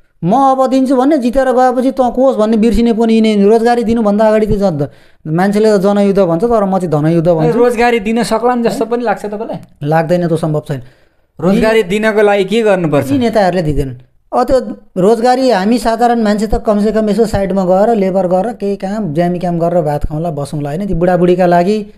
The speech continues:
Speaker 1: भत्ता, हाम्रो, हाम्रा विदेशमा गएर हामीले कमाएको रगत पसिनाले कमाएको पैसाको दुई पर्सेन्ट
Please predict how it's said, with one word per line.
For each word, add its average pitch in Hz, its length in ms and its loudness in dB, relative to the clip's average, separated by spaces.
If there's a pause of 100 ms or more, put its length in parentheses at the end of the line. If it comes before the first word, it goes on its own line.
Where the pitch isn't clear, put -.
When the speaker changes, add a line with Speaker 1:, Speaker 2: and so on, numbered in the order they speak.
(160)
Speaker 1:
भत्ता, 156 300 -2
हाम्रो, 165 340 2 (640)
हाम्रा 160 640 0
विदेशमा 175 420 0
गएर 175 220 2
हामीले 165 340 2
कमाएको 170 380 -2
रगत 160 300 0
पसिनाले 160 420 -2
कमाएको 160 380 -4
पैसाको 160 420 -4
दुई 143 300 -2
पर्सेन्ट 165 420 -2